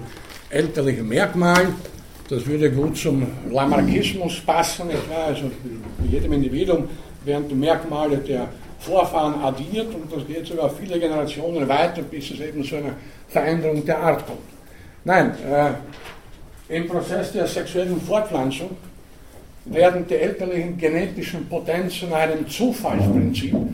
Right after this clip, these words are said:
neu durchmischt. Und so ist das Individuum dann auch einmalig. Ja, also ein Individuum ist nicht die Summe seiner Eltern und, und, und aller Vorfahren,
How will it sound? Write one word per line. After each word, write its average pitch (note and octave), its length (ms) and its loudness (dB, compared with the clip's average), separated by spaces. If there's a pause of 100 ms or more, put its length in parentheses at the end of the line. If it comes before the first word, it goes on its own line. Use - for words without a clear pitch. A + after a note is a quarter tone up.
(280)
neu E3 460 6
durchmischt. F3 600 0 (2250)
Und C3 140 -2
so F#3 160 6
ist E3+ 160 8
das F3 140 0
Individuum F3 460 2
dann C3 120 -2
auch B2 200 2
einmalig. A#2 520 0
Ja, D3+ 160 -4
also C3+ 160 -2
ein C3+ 180 -2
Individuum E3 480 -2
ist - 160 -2
nicht A#3 220 4 (760)
die - 100 -4
Summe G#3+ 360 4
seiner D3 280 2
Eltern A3 440 4
und, D3+ 240 -4
und, C3+ 160 -6
und B2 320 -6 (120)
aller E3 200 2
Vorfahren, G#3 520 2